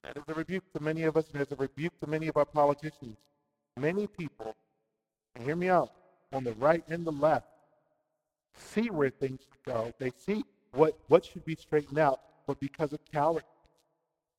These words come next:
they shrink back from doing what's right. It's not enough to know what you should do. It's not enough to know what's truthful if you do not act. And so he goes to release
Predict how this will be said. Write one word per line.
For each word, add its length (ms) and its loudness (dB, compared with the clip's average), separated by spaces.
they 120 -8
shrink 260 -12
back 220 -4
from 100 -14
doing 220 -6
what's 280 -6
right. 140 -18
It's 300 -2
not 340 6
enough 360 -6
to 120 -14
know 300 -4
what 160 -8
you 80 -20
should 140 -6
do. 100 -10
It's 180 -8
not 260 6
enough 280 0
to 80 -12
know 200 2
what's 320 -4
truthful 440 -2
if 160 -8
you 280 -6
do 100 -4
not 240 0
act. 380 2
And 160 -8
so 200 4
he 160 -4
goes 440 10
to 80 -14
release 420 -2